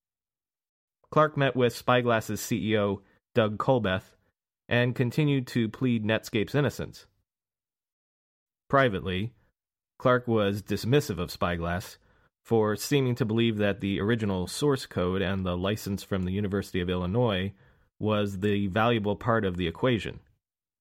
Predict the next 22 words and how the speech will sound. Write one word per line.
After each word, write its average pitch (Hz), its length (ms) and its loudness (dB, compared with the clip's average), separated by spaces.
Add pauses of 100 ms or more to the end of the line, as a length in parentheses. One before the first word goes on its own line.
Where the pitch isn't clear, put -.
(680)
Had 120 200 2
Clark 135 260 2
believed 107 320 0
that, 131 300 4
he 117 140 -2
could 120 200 0
have 101 160 -2
pursued 131 380 0
a 104 60 2
license 95 420 -2
from 101 160 -2
the 95 80 0
very 98 200 0
beginning 98 500 -2
and 90 280 -4
built 107 220 -2
his 95 140 -4
browser 101 460 -2
around 92 220 -2
the 92 60 -4
Mosaic 90 480 -4
code. 90 340 -6